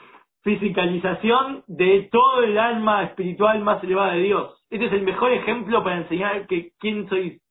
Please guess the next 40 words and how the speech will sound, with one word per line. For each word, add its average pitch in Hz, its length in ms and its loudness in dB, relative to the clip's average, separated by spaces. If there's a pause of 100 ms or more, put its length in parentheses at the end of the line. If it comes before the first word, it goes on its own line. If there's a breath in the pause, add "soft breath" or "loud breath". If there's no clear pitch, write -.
(140)
quién 240 220 -6
soy 202 220 -2
yo, 247 160 2
dijo 208 240 -2
Dios, 226 360 0 (720)
yo 185 200 -2
soy 180 180 2
los 165 180 -2
cielos, 165 560 -2
yo 156 100 -10
soy 147 120 -10
la 139 180 -8
tierra, 139 440 -6
yo 139 160 -14
soy 143 160 -10
la 135 120 -8
luz, 143 460 -6
yo 139 80 -16
soy 143 220 -6
el 139 100 -6
agua, 147 540 -4
yo 135 80 -16
soy 147 120 -10
el 143 500 -10 (240 soft breath)
vegetales, 165 840 -2
yo 170 80 -6
soy 180 140 -6
los 165 160 -6
animales, 180 640 -2 (300 loud breath)
yo 196 120 -4
soy 190 280 -2
todos 254 440 2
estos, 233 320 -4
una, 196 240 -4
miles 226 520 -6
de 196 60 -8
infinitas 196 500 -4
metáforas 147 600 -6
hay 143 120 -8
acá 135 340 -10